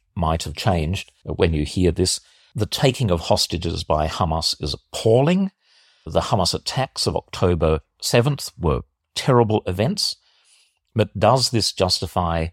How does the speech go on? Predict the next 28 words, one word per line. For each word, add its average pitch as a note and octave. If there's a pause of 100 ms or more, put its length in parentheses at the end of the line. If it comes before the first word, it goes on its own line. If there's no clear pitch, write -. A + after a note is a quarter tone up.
the F#2+
mass F2+ (160)
killing F2
of -
Palestinians, F#2+
including E2
large E2
numbers D#2+
of F2
children? C3 (640)
Of F2
course G2+
it -
does D2+
not, B2 (100)
unless F#2
you G2
are A2
some E2
sort D#2
of F2+
extremist. - (460)
And A#2
unfortunately, G#2+
there F#2
are F#2+
just F#2+
too F#2+